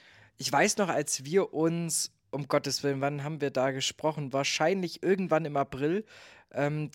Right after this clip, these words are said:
ging's darum, dass ja ein eventueller Neubau ansteht. An der A fünf, glaub ich, sogar direkt. Ähm, wie sieht's da eigentlich aus?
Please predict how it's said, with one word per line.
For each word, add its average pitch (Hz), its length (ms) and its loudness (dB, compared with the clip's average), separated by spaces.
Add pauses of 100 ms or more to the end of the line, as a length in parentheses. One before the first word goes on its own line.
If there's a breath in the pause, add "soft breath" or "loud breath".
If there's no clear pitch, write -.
(140)
ging's 214 340 0
darum, 180 500 0 (120)
dass - 380 -4
ja 147 200 2 (160)
ein 147 460 -4 (240)
eventueller 156 800 0
Neubau 135 600 0
ansteht. 110 680 -4 (460 loud breath)
An 127 200 -8
der 123 400 -4
A 135 140 -2
fünf, 214 400 -2
glaub 190 240 -2
ich, - 80 -8
sogar 175 260 -2
direkt. 170 400 -2 (380 loud breath)
Ähm, 139 240 -4
wie 147 100 -4
sieht's - 340 -6
da 180 200 2
eigentlich 165 440 -6
aus? - 460 -4